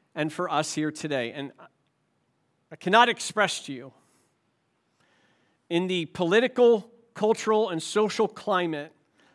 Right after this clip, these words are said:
that the Church of Jesus Christ finds itself in, this truth is monumental. If we get this wrong,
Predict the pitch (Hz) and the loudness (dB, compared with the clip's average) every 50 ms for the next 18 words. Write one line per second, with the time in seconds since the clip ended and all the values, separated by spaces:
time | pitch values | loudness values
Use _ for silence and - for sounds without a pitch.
0 | _ - 165 170 180 175 - 165 - - - 202 214 214 208 240 233 180 - - | _ -6 -4 -4 -4 -4 -8 -12 -10 -6 -4 -2 -2 -2 -2 -4 -6 -8 -8 -8
1 | 196 208 214 190 170 214 185 - - - - 196 180 175 175 170 - - - - | -8 -6 -6 -6 -6 -6 -8 -8 -10 -8 -4 -2 0 0 -2 -2 -6 -12 -14 -12
2 | - - 180 180 202 226 226 196 - 226 208 185 - - - - 202 196 196 185 | -4 0 0 2 2 0 -2 -4 -4 -4 -6 -6 -6 -6 -4 0 2 2 2 0
3 | - - 190 175 160 151 135 123 - - _ _ _ _ - 151 147 170 214 226 | -2 -2 0 0 2 0 0 -4 -8 -18 _ _ _ _ -14 -6 2 4 4 4
4 | 208 - - - - - _ _ _ _ _ - - - 202 202 202 196 190 - | 4 0 -6 -8 -10 -14 _ _ _ _ _ -10 -4 0 2 2 2 2 -2 -6
5 | - _ _ - 165 143 120 139 147 151 160 170 170 175 160 147 139 135 135 131 | -18 _ _ -4 -4 -4 -2 -2 0 4 4 4 4 4 0 0 0 0 -2 -4
6 | 131 - - 104 78 - _ _ _ _ _ _ _ _ _ _ _ _ _ _ | -4 -8 -12 -12 -14 -14 _ _ _ _ _ _ _ _ _ _ _ _ _ _
7 | _ _ _ _ _ _ _ _ _ _ _ _ _ _ _ _ _ _ _ _ | _ _ _ _ _ _ _ _ _ _ _ _ _ _ _ _ _ _ _ _
8 | _ _ _ _ _ _ - 160 156 - 156 160 196 254 269 196 147 - 233 254 | _ _ _ _ _ _ -10 -10 -8 -8 -6 -4 -2 -2 -2 -2 2 2 2 2
9 | - 196 196 165 202 226 208 - - 175 160 175 202 226 208 175 147 131 123 120 | 2 -2 -4 0 0 2 2 0 -2 -2 2 6 8 8 8 6 4 2 -2 -4
10 | 123 | -8